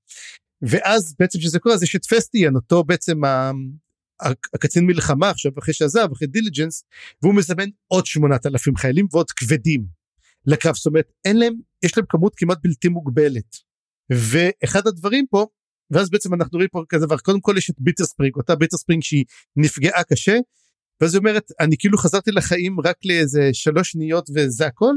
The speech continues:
והיא אומרת, "היה שווה את זה?" והתשובה היא כן. ולמרות שנראה אחר כך ש-, she got better, אז, אה, עדיין, ופה, ואז, אה, חוץ מזה שבאמת רואים את הוד הולך על הים וצועד, אה,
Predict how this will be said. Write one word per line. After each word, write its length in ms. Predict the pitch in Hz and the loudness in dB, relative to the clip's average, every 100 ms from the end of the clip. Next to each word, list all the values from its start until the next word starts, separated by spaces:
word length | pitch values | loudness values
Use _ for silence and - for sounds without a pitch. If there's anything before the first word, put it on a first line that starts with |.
| 226 | -2
והיא 220 | 220 214 - _ _ - | -4 -4 -10 _ _ -2
אומרת, 260 | 147 185 190 | 0 2 2
"היה 80 | 170 | 0
שווה 280 | - 139 220 | 0 0 0
את 100 | 226 | 0
זה?" 80 | 247 | -2
והתשובה 400 | 175 - 151 156 | -2 -2 -4 -2
היא 100 | 151 - | -2 -6
כן. 140 | 123 117 117 _ _ _ | -10 -10 -16 _ _ _
ולמרות 1120 | - 135 101 110 156 156 _ _ _ 147 196 226 | -10 -8 -6 0 2 2 _ _ _ 0 2 0
שנראה 280 | 220 220 | -2 -2
אחר 160 | 220 233 226 | -2 -4 -6
כך 100 | - | -4
ש-, 100 | 202 185 175 175 170 - | 0 0 0 -4 -10 -10
she 120 | - 214 | -2 2
got 240 | 202 147 135 | 2 2 -2
better, 240 | 123 120 101 _ _ _ - | 0 -8 -12 _ _ _ -2
אז, 240 | 143 131 | -2 2
אה, 300 | 156 143 147 143 _ _ _ _ - | 0 0 -2 -6 _ _ _ _ -4
עדיין, 460 | 135 160 160 139 127 _ _ - - | 0 2 2 0 -6 _ _ -4 0
ופה, 180 | 233 165 | 2 2
ואז, 480 | 185 202 226 190 190 _ - | 0 0 -2 -4 -14 _ -2
אה, 120 | 156 156 | 2 2
חוץ 160 | 127 202 | 2 0
מזה 120 | 180 196 | 0 -4
שבאמת 520 | 170 147 - 196 - | -2 -2 -2 -4 0
רואים 220 | 175 165 | 0 0
את 100 | - | -2
הוד 200 | 196 202 226 | 0 0 2
הולך 280 | 160 185 170 | 0 2 0
על 100 | 151 | -2
הים 300 | 147 165 156 | 0 0 0
וצועד, 500 | 123 - 208 247 254 220 _ _ _ - | -4 -2 -2 0 -2 -8 _ _ _ -2
אה, 340 | 165 170 165 | 2 2 2